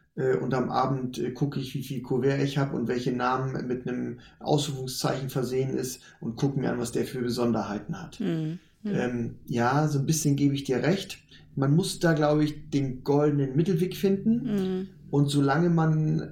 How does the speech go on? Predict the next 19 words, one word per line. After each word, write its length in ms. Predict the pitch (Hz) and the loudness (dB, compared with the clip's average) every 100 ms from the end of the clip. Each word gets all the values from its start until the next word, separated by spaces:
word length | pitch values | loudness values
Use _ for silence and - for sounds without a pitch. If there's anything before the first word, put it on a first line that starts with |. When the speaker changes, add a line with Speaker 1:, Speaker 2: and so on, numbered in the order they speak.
| - | -8
Speaker 1:
äh, 220 | - - - | -6 -6 -4
ein, 280 | 139 165 | 2 2
zwei 240 | 170 - 147 | 2 2 2
Leute 380 | 147 165 160 151 | 4 2 2 0
im 160 | 139 | -2
Team 380 | - 180 190 175 | 0 0 2 4
hat, 160 | 160 156 | 2 0
in 140 | 151 | 0
jeder 260 | 147 160 143 | 4 4 2
Abteilung, 760 | 143 - 156 160 170 165 165 - - - - - - - | -2 -2 0 4 4 4 2 -2 -14 -20 -20 -20 -8 0
die 640 | 139 143 143 139 139 - - - - _ _ _ - | 2 4 4 2 0 -8 -18 -20 -20 _ _ _ -4
das 280 | 135 139 147 | -2 0 2
mit 200 | 131 147 | 2 2
Herzblut 540 | 160 - - 175 156 | 2 0 -2 -2 0
noch 220 | 139 - | -2 2
machen 460 | 143 170 - 214 208 | 2 2 2 2 2
und 220 | - 143 | 0 0
vielleicht 400 | - 147 147 147 | 0 2 2 0
auch 460 | 151 147 147 - | 0 0 0 -8